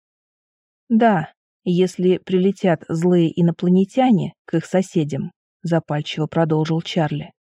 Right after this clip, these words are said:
«они просто проверят свою входную дверь и задёрнут шторы». «Ты слишком сгущаешь краски, Чарли», не согласился отец.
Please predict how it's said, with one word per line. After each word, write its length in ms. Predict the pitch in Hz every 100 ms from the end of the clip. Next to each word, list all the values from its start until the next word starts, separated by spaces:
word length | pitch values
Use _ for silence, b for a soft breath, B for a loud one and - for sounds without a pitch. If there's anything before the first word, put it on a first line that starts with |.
| _ _ _ -
«они 240 | 269 247
просто 440 | - 226 196 -
проверят 520 | 185 196 202 190 175 -
свою 360 | - 185 185 170
входную 500 | - 180 165 175 180
дверь 320 | 202 254 - _ _ _
и 100 | -
задёрнут 560 | 233 190 156 170 165 165
шторы». 500 | - - 147 139 - _ _ _ _ _ _ _ _ _
«Ты 140 | - 165
слишком 640 | - 180 220 262 - 240
сгущаешь 640 | 220 175 170 - 175 170
краски, 560 | - 170 151 156 - 160
Чарли», 580 | - 156 147 - - - _ _ _ _
не 80 | 165
согласился 800 | - 170 175 175 - 165 - 170
отец. 480 | 175 - 160 -